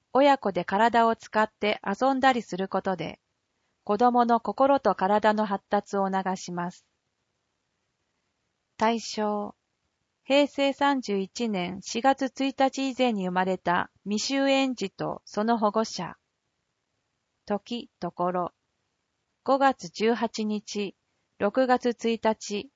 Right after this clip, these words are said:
十五日、いずれも火曜日、十時から十一時。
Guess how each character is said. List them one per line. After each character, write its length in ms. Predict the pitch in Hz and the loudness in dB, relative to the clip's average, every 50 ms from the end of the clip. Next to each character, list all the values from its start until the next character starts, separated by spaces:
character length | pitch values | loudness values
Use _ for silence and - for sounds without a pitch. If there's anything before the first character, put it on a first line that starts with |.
| _ _ | _ _
十 260 | - 247 269 262 240 | -6 -2 0 0 0
五 180 | - 233 233 233 | 2 2 0 2
日、 460 | 226 214 196 - - - 156 - - _ _ _ _ _ _ _ _ _ - | 0 -4 -6 -8 -10 -12 -12 -12 -14 _ _ _ _ _ _ _ _ _ -6
い 100 | 208 196 | -6 0
ず 140 | - 254 | 2 4
れ 140 | 247 254 254 | 4 4 4
も 160 | 240 240 240 | 4 4 4
火 160 | 240 - 226 226 | 4 2 2 2
曜 280 | 233 233 240 240 226 190 | 4 4 4 4 2 0
日、 340 | 160 - 165 165 - - _ _ _ _ _ _ _ _ _ _ _ _ | -4 -8 -12 -12 -12 -14 _ _ _ _ _ _ _ _ _ _ _ _
十 260 | - 247 285 302 302 247 | -2 0 2 2 0 0
時 160 | - 254 - | -2 -6 -2
か 180 | - 202 185 | 0 0 0
ら 140 | 180 180 180 | 0 0 -2
十 260 | 175 - 208 226 240 | -2 -2 -2 -2 0
一 300 | 240 233 214 - 240 233 | -2 -4 -4 -6 -6 -6
時。 320 | 196 - 160 160 - - | -6 -6 -8 -10 -10 -12